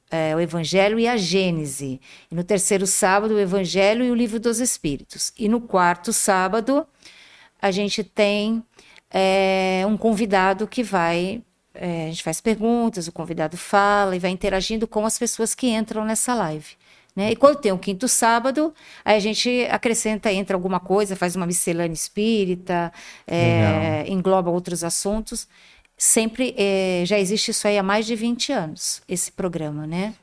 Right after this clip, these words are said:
Speaker 2: Interessante. E você segue fazendo as palestras também aí nas
Speaker 1: Sim,
Speaker 2: casas
Speaker 1: as
Speaker 2: que
Speaker 1: palestras eu faço em vários lugares, em Santos, São Vicente,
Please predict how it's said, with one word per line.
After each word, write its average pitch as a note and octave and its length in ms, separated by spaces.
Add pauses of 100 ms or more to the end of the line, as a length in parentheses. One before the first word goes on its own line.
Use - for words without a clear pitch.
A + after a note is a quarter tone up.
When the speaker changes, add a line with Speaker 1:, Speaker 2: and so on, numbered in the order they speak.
(100)
Speaker 2:
Interessante. A2+ 600
E - 20
você A2+ 260
segue A2+ 320
fazendo A#2 340
as A#2 100
palestras A2 560
também G#2 260
aí G#2+ 80
nas A2+ 160
Speaker 1:
Sim, - 160
Speaker 2:
casas G#2 160
Speaker 1:
as - 60
Speaker 2:
que - 40
Speaker 1:
palestras G3+ 600
eu G#3 60
faço F3+ 320
em D#3+ 40
vários E3 280
lugares, F#3 480
em D#3+ 100
Santos, F#3 400
São E3 100
Vicente, F3+ 600